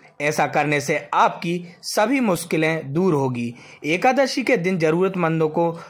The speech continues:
भोजन कराने एवं उनकी किसी भी प्रकार से आर्थिक मुश्किलें समाप्त करती है।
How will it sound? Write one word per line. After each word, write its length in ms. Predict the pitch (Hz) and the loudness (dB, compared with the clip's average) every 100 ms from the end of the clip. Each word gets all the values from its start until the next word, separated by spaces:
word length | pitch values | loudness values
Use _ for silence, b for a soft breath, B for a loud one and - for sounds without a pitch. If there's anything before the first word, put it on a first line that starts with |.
| B | B
भोजन 360 | 131 151 160 247 | -2 0 2 0
कराने 480 | 214 170 160 165 165 | 2 2 2 0 0
एवं 280 | 156 151 147 | 0 0 0
उनकी 520 | 156 196 202 254 277 | -2 -2 0 0 -2
किसी 500 | 269 - 170 165 247 | -4 -8 -6 -2 0
भी 140 | 269 202 | 0 0
प्रकार 360 | 175 175 165 | 0 2 2
से 300 | 170 180 170 175 B | 2 0 0 -2 B
आर्थिक 480 | 135 156 170 247 254 | 2 2 2 -4 -2
मुश्किलें 520 | 185 175 - 170 170 170 B B | -4 -4 -2 0 0 -4 B B
समाप्त 500 | - 147 165 190 180 | -4 0 2 2 0
करती 320 | 151 131 139 | -2 -2 -4
है। 80 | 120 | -6